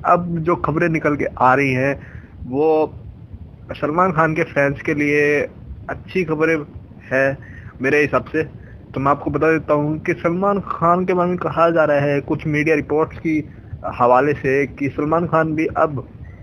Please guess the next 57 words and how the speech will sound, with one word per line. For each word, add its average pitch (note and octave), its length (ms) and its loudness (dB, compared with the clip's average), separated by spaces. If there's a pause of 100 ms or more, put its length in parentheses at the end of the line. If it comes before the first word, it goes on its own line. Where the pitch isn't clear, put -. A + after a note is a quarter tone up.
(200)
जब C#3 200 -2
cinema E3+ 380 0
hall D#3+ 280 4
नहीं D3+ 440 0
अच्छे E3 300 0
से D#3 160 -2
चल C#3+ 240 4
रहे D3 220 2
हैं, C3+ 200 -2
सिनेमा D#3+ 280 -2
हॉल D#3 120 0
खोल E3+ 260 2
तो F3 120 0
दिए F3 200 2
गए F3+ 140 4
हैं, D#3+ 140 4
लेकिन C#3+ 360 0
अभी C#3+ 220 0
भी E3+ 220 0 (460)
वहाँ B2+ 240 4
पे D#3 180 0
दर्शक C#3 400 2
नहीं C#3+ 320 0
आ C#3 140 8
रहे C#3 140 4
हैं C#3 160 0
फिल्में C#3+ 300 0
देखने C#3 280 0
के C#3 80 -2
लिए। C3+ 220 0
और D3 140 2
वैसे C#3+ 340 2
भी F3 220 0 (280)
नाइंटीज़ D#3+ 720 2 (320)
के D#3+ 80 2
ज़माने D3 400 4
की E3+ 120 2
फिल्में D3+ 320 2
अभी D3 300 2 (220)
लगा C3+ 280 6
रहे C3+ 180 4
हैं C3 140 0
cinema C#3+ 360 2
hall B2+ 200 2
वाले, B2+ 240 4
वो D3 120 2
देखना C3+ 340 2
चाहते B2+ 280 2
हैं C#3 100 0
कि D3 100 -2
कितने C#3 300 -2
लोग C3+ 260 2
आ B2 180 4
रहे D#3 160 6
हैं, D3 160 2
कितने C#3+ 300 -4
नहीं। C3+ 400 -2